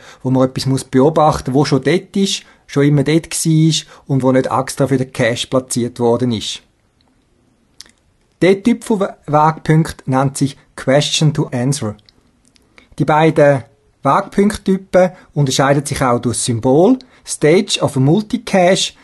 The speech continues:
hat so wie zwei Fußabdrücke und Question to Answer ist so eine Art Puzzleteil. Also so interpretiere ich das Symbol.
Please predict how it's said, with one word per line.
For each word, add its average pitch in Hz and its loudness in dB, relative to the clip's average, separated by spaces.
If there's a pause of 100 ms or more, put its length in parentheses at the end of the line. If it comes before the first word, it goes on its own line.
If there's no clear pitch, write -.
(120)
hat 131 -6
so 127 0
wie 196 -2
zwei 139 0
Fußabdrücke 226 -2 (560)
und 139 0
Question 165 2
to 151 -6
Answer 175 0 (420)
ist 143 2
so 135 0
eine 131 2
Art 123 0 (160)
Puzzleteil. 110 -2 (500)
Also 117 -6
so 120 0
interpretiere 127 -2
ich 127 -2
das - -6
Symbol. 123 -2